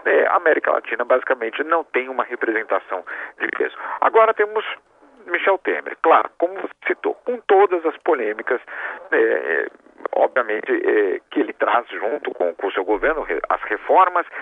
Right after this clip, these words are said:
mas não só as reformas, a, a própria, é, o próprio fato de que dois mil e dezoito é um ano eleitoral, então, obviamente, o, os C E Os das grandes empresas, sim, querem saber o que vai ser feito no Brasil, mas também querem, é, de alguma forma,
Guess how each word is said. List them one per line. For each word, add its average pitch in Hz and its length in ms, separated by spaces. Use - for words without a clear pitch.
mas 262 200
não 196 100
só - 220
as - 60
reformas, 156 520
a, - 200
a - 140
própria, 156 560
é, 98 420
o - 20
próprio - 280
fato 135 280
de 113 80
que 110 80
dois 107 240
mil 120 140
e - 20
dezoito 117 480
é 143 160
um 139 180
ano 113 160
eleitoral, 98 640
então, 135 360
obviamente, 110 720
o, 90 400
os - 80
C 135 60
E 131 100
Os 123 280
das 98 180
grandes 98 260
empresas, 101 460
sim, 160 160
querem 113 280
saber 110 220
o 104 60
que - 80
vai 101 140
ser 92 160
feito - 280
no 101 100
Brasil, 120 360
mas 185 140
também 160 240
querem, 113 240
é, 101 360
de - 120
alguma 120 240
forma, 127 340